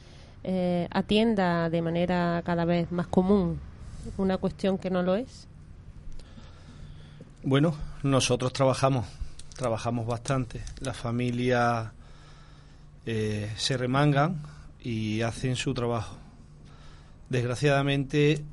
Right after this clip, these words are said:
Speaker 2: las familias hacen el trabajo que no les corresponde A las asociaciones también les queda hacer el trabajo que tampoco les corresponde y las administraciones, pues, no sé,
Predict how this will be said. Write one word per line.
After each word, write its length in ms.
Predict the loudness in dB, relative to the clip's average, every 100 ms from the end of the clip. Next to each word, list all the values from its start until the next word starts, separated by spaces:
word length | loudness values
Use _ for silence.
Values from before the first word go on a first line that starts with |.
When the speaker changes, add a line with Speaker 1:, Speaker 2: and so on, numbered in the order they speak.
| -8
Speaker 2:
las 200 | -4 -2
familias 520 | 0 2 2 2 0
hacen 320 | 0 0 0 -6 -16 -8
el 180 | -8 -2
trabajo 380 | 2 2 2
que 80 | -2
no 100 | 0
les 120 | 0 0
corresponde 760 | -4 -4 0 2 2 0 -4 -10 -16 -8
A 100 | -4
las 220 | -2 -2
asociaciones 760 | -4 -6 -2 2 2 2 0 -4 -12 -20 -20 -20 -20 -20 -20 -20 -20 -20 -20 -20 -20 -18 -8
también 480 | -2 0 2 2 2
les 120 | 0
queda 340 | 0 0 4 2
hacer 220 | 2 0
el 100 | 0
trabajo 480 | 0 0 0 0 -2 0
que 140 | 0
tampoco 460 | 0 -2 -2 -2 -2
les 140 | -6
corresponde 720 | -6 -4 -4 0 0 0 -4 -10 -16 -4
y 140 | 0
las 140 | 2 2
administraciones, 880 | 4 2 2 0 0 2 4 4 2 0
pues, 460 | 0 0 -4 -6 -6
no 140 | -4
sé, 320 | -4 -4 -6